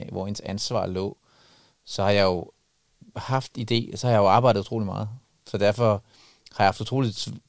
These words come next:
altså, jeg har svært ved at, at kræve andre ting, altså, end hvis jeg lige får plads til det, så er det fint nok, ikke? Øh, så jeg har jo været sådan lidt, øh,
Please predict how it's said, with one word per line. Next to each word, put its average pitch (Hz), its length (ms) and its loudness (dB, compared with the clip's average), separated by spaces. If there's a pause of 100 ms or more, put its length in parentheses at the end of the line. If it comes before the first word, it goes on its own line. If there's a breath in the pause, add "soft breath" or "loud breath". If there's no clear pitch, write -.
(260)
altså, 98 160 -4
jeg - 20 -4
har 92 40 -6
svært 110 220 4
ved 113 80 4
at, 101 200 0 (220)
at 98 60 -10
kræve 98 380 2
andre 90 200 -4
ting, 131 300 0
altså, 90 220 0
end 92 160 -2
hvis 92 220 -6
jeg 98 160 -4
lige 113 140 -4
får 113 100 -6
plads 101 240 -2
til 101 120 -6
det, 90 120 -4
så 101 60 -6
er - 20 -2
det 95 100 -6
fint - 160 -12
nok, - 200 -12
ikke? - 840 -4
Øh, 92 60 2
så 110 80 2
jeg 107 100 4
har 107 60 6
jo 110 60 4
været 120 180 4
sådan 139 140 2
lidt, 113 100 -4
øh, 107 320 4